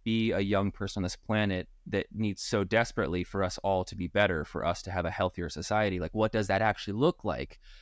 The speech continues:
outside of fantastical ideals of, I think, that quite often come out of the plant-based world?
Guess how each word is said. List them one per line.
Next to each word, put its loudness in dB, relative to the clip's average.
outside 2
of -2
fantastical 0
ideals 0
of, 0
I -2
think, -4
that 0
quite 2
often 4
come -2
out 2
of -4
the -2
plant-based -4
world? -2